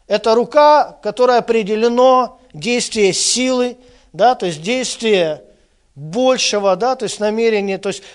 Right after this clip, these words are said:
правая рука, да, и все мы, да, то есть есть, конечно, левши, но их меньше в жизни,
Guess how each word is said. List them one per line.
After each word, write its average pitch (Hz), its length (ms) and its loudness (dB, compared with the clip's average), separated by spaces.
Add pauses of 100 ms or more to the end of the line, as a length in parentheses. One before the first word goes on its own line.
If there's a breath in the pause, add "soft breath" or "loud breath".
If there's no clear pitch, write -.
(100)
правая 226 580 6
рука, 190 420 2
да, 240 320 0
и 208 400 -2 (300 loud breath)
все 294 380 2
мы, 247 420 0
да, 247 240 2
то 202 80 -10
есть - 160 -8
есть, 233 220 -4
конечно, 220 480 -2
левши, 185 540 -2
но 196 120 -4
их 175 240 -4
меньше 247 460 -2
в 233 40 -6
жизни, 214 560 -6